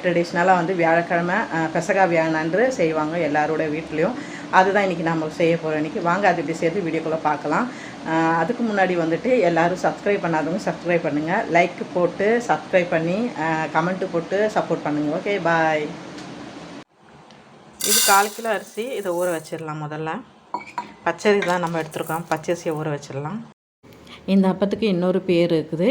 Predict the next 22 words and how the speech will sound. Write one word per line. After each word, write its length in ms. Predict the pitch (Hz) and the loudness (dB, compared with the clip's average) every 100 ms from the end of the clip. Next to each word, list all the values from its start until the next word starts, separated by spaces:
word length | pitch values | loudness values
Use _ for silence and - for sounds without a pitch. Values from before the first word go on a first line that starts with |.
| - | 2
இன்றைய 380 | 180 185 185 170 | 0 2 2 0
அப்பம்னு 220 | 170 165 | 0 -2
சொல்லுவாங்க. 500 | - 156 156 156 156 | 0 0 0 -2 -2
இந்த 180 | 147 151 | -2 -2
அப்பத்துக்கு 320 | - - 151 | -4 -8 -8
பேர் 600 | 147 139 147 214 240 - - - - - _ - - - - | -6 -4 -2 -4 -6 -14 -20 -20 -20 -20 _ -18 -16 -16 2
எதனால் 440 | 233 233 262 269 | 6 6 8 6
இந்த 140 | 233 202 | 6 6
பேர் 300 | 202 202 202 | 6 6 4
வந்துச்சு 320 | 175 170 - 175 | 2 -2 -2 0
பார்த்தீங்கன்னா, 440 | 160 160 165 180 277 - | 0 0 2 2 0 0
எ-, 180 | 180 185 | 2 4
நம்ம 340 | 185 180 180 | 4 4 6
ஆண்டவர் 360 | 175 202 233 214 | 6 6 6 4
வந்து 200 | 170 185 | 4 0
சிலுவையில் 580 | 202 190 196 190 175 - | 2 4 6 4 4 2
அறையும் 360 | 180 185 185 | 4 4 2
போது 360 | 165 156 190 269 | 0 2 2 2
அந்த 200 | 185 180 | 0 0
சிலுவை 400 | 180 226 233 208 | 2 4 6 4
பலகையில், 480 | 208 170 190 185 170 | 4 4 4 2 2
அ, 180 | 226 | 2